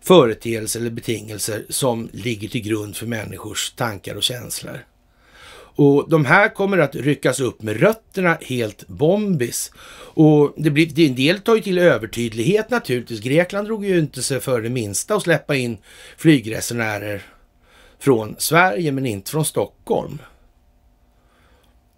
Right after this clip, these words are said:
Och det är ju inte utan att man undrar om de inte tycker vi retas lite med våra olika, så att säga,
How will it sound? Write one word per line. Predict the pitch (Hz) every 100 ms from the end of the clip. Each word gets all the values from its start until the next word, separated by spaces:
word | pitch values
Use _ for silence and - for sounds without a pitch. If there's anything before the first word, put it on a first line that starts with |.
| _
Och | 160
det | 139
är | 151
ju |
inte | 214 202
utan | 156 143
att | 131
man | 131 143
undrar | 131 110 185 185
om | 180
de | 170
inte | 165 - 117
tycker | 135 127
vi | 127
retas | 139 131 107 185 190
lite | 202 156
med | 131 113 107 _ - - -
våra | - 143 131
olika, | 131 117 104
så | 104
att | 117
säga, | 123 98